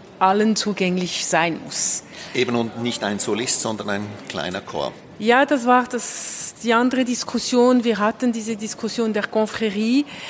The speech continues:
Speaker 1: Wir haben auch gemerkt in der Geschichte, dass diese ganze Geschichte von diesen Solisten sehr schwer ist.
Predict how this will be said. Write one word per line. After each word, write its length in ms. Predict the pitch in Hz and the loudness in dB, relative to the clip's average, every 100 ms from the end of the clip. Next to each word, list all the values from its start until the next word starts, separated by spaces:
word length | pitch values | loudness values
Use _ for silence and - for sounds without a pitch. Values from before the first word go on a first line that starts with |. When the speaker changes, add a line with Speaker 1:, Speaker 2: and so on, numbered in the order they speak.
| - - - - - 190 | -12 -12 -14 -18 -16 -2
Speaker 1:
Wir 160 | 226 | 2
haben 200 | 233 240 | 4 6
auch 360 | 226 233 233 - | 6 6 4 -2
gemerkt 480 | 233 214 226 - 233 | 0 2 0 0 -2
in 100 | 214 | 0
der 120 | 214 | 2
Geschichte, 600 | 220 214 254 262 - 240 | 2 0 0 -2 0 0
dass 420 | 220 208 - - - 233 | 2 0 -2 -6 -8 -6
diese 460 | 226 226 208 208 | 0 2 4 2
ganze 340 | 202 220 233 262 | 2 0 2 0
Geschichte 440 | 226 - 240 262 | 0 0 0 0
von 220 | 240 226 | 2 0
diesen 380 | 214 208 220 220 | 0 0 2 2
Solisten 1000 | 208 - - 226 233 285 - - 269 269 - - - | 0 -4 2 4 4 2 0 4 6 6 2 -16 -12
sehr 280 | - - 262 | -4 0 2
schwer 420 | - 220 240 233 | 2 4 4 4
ist. 540 | 180 151 - - - | 0 -6 -6 -8 -10